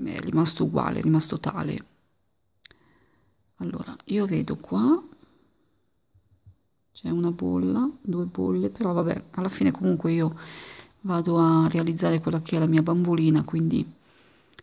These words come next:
in un modo o nell'altro riesco a, a sistemarla. Cosa ne pensate? È un po', un po' scuro, eh.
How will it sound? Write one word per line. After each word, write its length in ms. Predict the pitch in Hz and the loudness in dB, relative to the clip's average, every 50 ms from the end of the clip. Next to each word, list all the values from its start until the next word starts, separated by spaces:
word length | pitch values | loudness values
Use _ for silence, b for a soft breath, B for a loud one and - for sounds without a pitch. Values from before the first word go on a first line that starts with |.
| _ _ | _ _
in 120 | 180 175 | -2 0
un 80 | 175 175 | 2 4
modo 200 | 175 170 175 175 | 4 4 4 6
o 20 | |
nell'altro 560 | 170 175 175 170 175 185 180 180 - - 165 | 6 6 4 4 2 2 0 0 0 0 -2
riesco 580 | 165 170 165 147 160 160 - - - - 156 156 | 0 0 0 0 0 -2 -4 -12 -6 -2 0 0
a, 260 | 156 151 - - - - - 165 170 180 180 - - - - | 0 0 -2 -4 -6 -6 -8 -8 -10 -10 -12 -14 -16 -12 -12
a 80 | - | -12
sistemarla. 840 | - - - 160 - - - 156 151 139 127 143 - 143 143 - 185 - _ _ _ _ _ _ _ _ _ _ _ _ _ _ _ _ _ _ _ _ _ _ _ _ _ _ _ _ _ _ _ _ _ _ _ _ _ _ _ _ _ _ _ _ _ _ _ _ _ _ _ _ _ _ _ _ _ _ _ _ _ _ _ _ _ _ _ _ _ _ _ _ _ _ _ _ _ _ _ _ _ _ _ _ | -10 -10 -10 -12 -6 -2 2 2 2 2 0 -4 -6 -8 -8 -10 -12 -14 _ _ _ _ _ _ _ _ _ _ _ _ _ _ _ _ _ _ _ _ _ _ _ _ _ _ _ _ _ _ _ _ _ _ _ _ _ _ _ _ _ _ _ _ _ _ _ _ _ _ _ _ _ _ _ _ _ _ _ _ _ _ _ _ _ _ _ _ _ _ _ _ _ _ _ _ _ _ _ _ _ _ _ _
Cosa 220 | - 196 196 277 | -10 -4 0 2
ne 120 | 254 226 208 | 2 2 0
pensate? 800 | - - 170 170 - - - 156 165 180 - - - 240 247 247 247 - - _ _ _ _ _ _ _ _ _ _ _ _ _ _ | -2 -6 -6 -6 -6 -6 -4 -4 -4 -4 -4 -2 -2 -2 -2 -2 -6 -12 -20 _ _ _ _ _ _ _ _ _ _ _ _ _ _
È 80 | - | -4
un 160 | 113 117 123 - | -2 -2 -2 -2
po', 240 | - 104 98 101 | -2 -2 -2 0
un 380 | 101 98 98 98 92 90 90 90 | 2 2 2 2 2 0 -2 -4
po' 100 | - 104 | -4 -4
scuro, 600 | 101 - - - - - - - - - - - | -6 -6 -8 -8 -8 -6 -6 -6 -6 -6 -4 -4
eh. 120 | - 220 | -2 -2